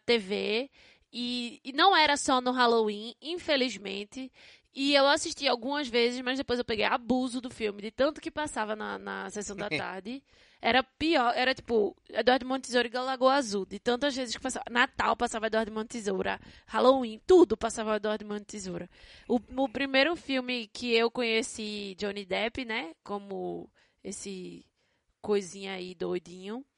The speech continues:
Speaker 1: E é um filme extremamente perturbador, bem estilo Tim Burton mesmo, e lembra muito Halloween. Relem-, pra mim, assim, lembra muito Halloween.
Speaker 2: Eu acho que Tim Burton lembra Halloween, véi. Você vai ver os filmes
Speaker 1: É.
Speaker 2: de Tim Burton,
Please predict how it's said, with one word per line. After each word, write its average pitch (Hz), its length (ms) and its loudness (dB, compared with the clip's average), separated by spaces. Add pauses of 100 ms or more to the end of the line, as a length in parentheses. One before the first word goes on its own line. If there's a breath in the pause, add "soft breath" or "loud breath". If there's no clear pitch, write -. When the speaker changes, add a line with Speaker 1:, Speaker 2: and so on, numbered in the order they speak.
(520 soft breath)
Speaker 1:
E 220 720 -4
é 208 80 0
um 240 60 -2
filme 226 220 -10
extremamente 262 380 -6
perturbador, 262 640 -2
bem 285 260 4
estilo 294 300 0
Tim 285 140 -4
Burton 214 340 -2
mesmo, 214 480 -8 (520 soft breath)
e 254 120 -2
lembra 254 360 2
muito 233 240 -4
Halloween. 214 560 -4 (180)
Relem-, 196 280 -10
pra 277 320 2
mim, 247 180 -8
assim, 220 240 -10
lembra 202 320 -6
muito 202 220 -10
Halloween. 185 440 -12
Speaker 2:
Eu 277 140 2
acho 269 180 -2
que 262 100 -10
Tim 370 280 -6
Burton 165 760 2
lembra 147 380 2
Halloween, 127 500 -2
véi. 110 200 -8
Você 127 260 -6
vai 156 160 -2
ver 170 160 -2
os - 100 -6
filmes 170 220 -8
Speaker 1:
É. - 160 -2
Speaker 2:
de 208 80 -8
Tim 175 160 -8
Burton, 147 420 -4